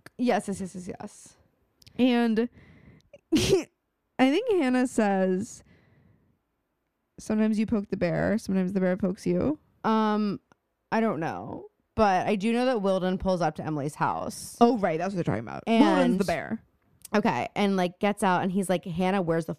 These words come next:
Speaker 1: fucking car?" He's basically just like, "I want the car. You'll get no more trouble from me if you just give me a location and the keys." And she's like, "I don't have 'em."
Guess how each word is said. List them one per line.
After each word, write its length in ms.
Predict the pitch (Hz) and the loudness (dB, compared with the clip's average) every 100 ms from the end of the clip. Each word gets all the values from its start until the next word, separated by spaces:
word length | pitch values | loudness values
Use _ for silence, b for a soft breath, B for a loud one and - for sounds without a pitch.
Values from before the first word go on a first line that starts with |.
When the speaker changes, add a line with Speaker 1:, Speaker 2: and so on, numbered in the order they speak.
| - | -4
Speaker 1:
fucking 320 | 165 - 165 | -2 -2 -4
car?" 380 | 165 - 87 - b b b | -4 -6 -6 -8 b b b
He's 200 | - 220 | -2 0
basically 320 | 196 214 - 196 | 2 0 0 -4
just 160 | 170 | -2
like, 100 | 196 | -2
"I 100 | 170 | 0
want 140 | 190 208 | 0 -2
the 60 | |
car. 500 | - 208 185 220 254 - - | -2 2 2 2 -2 -6 -2
You'll 180 | 220 | 0
get 180 | 196 196 | 2 -2
no 440 | 160 175 165 160 170 | 0 -2 0 0 0
more 180 | 214 | 0
trouble 260 | 233 196 185 | 0 0 0
from 220 | - 208 | -2 -2
me 240 | 214 214 190 | 0 0 -2
if 100 | 190 | -2
you 60 | |
just 220 | 160 156 - | -4 -4 -4
give 140 | 156 | -2
me 100 | 160 | 0
a 60 | 196 | 0
location 420 | 208 208 175 175 | 0 -2 -2 -4
and 80 | 151 | -6
the 60 | |
keys." 320 | 156 85 82 | -8 -10 -8
And 100 | 175 | -10
she's 100 | 160 | -6
like, 160 | 170 170 _ - | -6 -6 _ -12
"I 120 | - | -8
don't 120 | 127 | -6
have 180 | 120 82 | -6 -6
'em." 180 | 90 185 | -8 -12